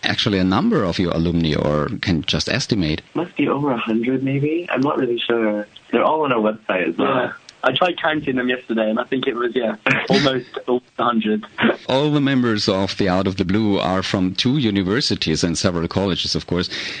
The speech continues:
Speaker 1: Uh, w-, why just these two?
Speaker 2: So this group is actually formed as an Oxford University group,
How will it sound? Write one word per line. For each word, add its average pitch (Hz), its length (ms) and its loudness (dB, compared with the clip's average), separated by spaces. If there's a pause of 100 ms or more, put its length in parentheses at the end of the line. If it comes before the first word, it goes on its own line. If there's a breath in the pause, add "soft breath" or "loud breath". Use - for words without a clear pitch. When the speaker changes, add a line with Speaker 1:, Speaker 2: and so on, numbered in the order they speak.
Speaker 1:
Uh, 104 180 2
w-, 233 320 -4
why 190 300 0
just 214 300 -2
these 165 200 0
two? 202 320 0 (140)
Speaker 2:
So 156 160 0
this 170 140 -2
group 196 260 -4
is 175 120 -2
actually 147 520 -2
formed 131 380 0
as 113 80 -4
an 107 240 0
Oxford 113 280 -2
University 104 580 0
group, 110 440 0